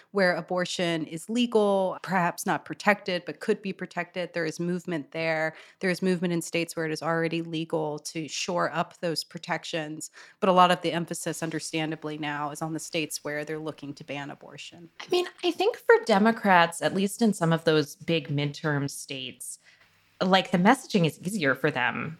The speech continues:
Speaker 2: now, right? You know, they say, "We wanna keep abortion legal." And that's, like, kind of the, that is the issue in something like the Pennsylvania governor's race. If a Republican becomes governor in Pennsylvania, there will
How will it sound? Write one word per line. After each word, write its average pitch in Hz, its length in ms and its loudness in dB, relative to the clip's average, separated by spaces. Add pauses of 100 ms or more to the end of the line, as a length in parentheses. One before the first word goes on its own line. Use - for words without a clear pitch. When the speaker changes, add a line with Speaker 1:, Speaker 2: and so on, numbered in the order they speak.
Speaker 2:
now, - 480 -4 (160)
right? 170 400 0 (160)
You 165 140 4
know, 165 160 4
they 151 180 -4
say, 160 540 0
"We 160 140 4
wanna 160 180 4
keep 143 240 -2
abortion 139 480 0
legal." - 400 -4 (240)
And 151 180 0
that's, 165 400 0
like, 156 140 2
kind 233 240 8
of - 100 6
the, 156 240 -4
that 190 160 8
is 220 240 6
the 170 240 -4
issue - 480 2
in 156 160 -2
something 143 380 -2
like 131 180 0
the - 80 -4
Pennsylvania 135 580 -4
governor's 123 720 0
race. 110 460 -4 (320)
If 170 320 -4
a 170 60 6
Republican 170 580 4
becomes 190 340 0
governor 185 520 4
in 151 180 -2
Pennsylvania, 147 880 0 (380)
there 160 500 8
will 147 560 6